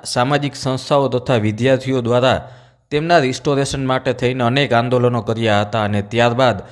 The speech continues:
સરકાર દ્વારા રૂપિયા સાત પોઇન્ટ બાસઠ કરોડ રૂપિયાની ગ્રાન્ટ મંજૂર કરતા ગત તારીખ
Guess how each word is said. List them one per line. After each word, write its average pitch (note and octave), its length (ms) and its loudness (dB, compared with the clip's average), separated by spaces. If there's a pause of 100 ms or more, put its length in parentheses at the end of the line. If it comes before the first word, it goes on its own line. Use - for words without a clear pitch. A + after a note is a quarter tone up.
(320)
સરકાર C3 420 2
દ્વારા C#3 340 2
રૂપિયા B2+ 400 -2
સાત C3 420 -2
પોઇન્ટ D3+ 160 -6
બાસઠ A#2 440 0
કરોડ C3+ 260 2
રૂપિયાની B2+ 440 -2
ગ્રાન્ટ A#2 340 0
મંજૂર A2+ 380 0
કરતા A2+ 520 2 (380)
ગત B2+ 300 0
તારીખ D3+ 240 0